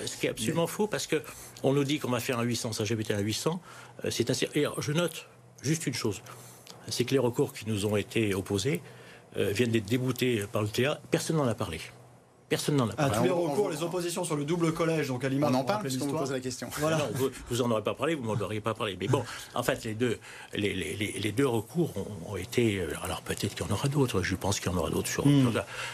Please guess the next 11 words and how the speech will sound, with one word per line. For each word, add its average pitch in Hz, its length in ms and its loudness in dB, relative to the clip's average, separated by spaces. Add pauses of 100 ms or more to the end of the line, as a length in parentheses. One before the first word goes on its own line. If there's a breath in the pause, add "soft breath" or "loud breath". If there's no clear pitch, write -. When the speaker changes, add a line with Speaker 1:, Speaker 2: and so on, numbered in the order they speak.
(120 loud breath)
Speaker 1:
Mais 85 80 0
moi, 101 180 4
Speaker 2:
Mais 110 60 4
a - 20 4
Speaker 1:
nous, 98 80 2
Speaker 2:
priori, 131 220 4
ces 139 100 -2
deux 123 120 0
projets 127 280 0
désormais 117 360 0
irréversibles. 117 520 0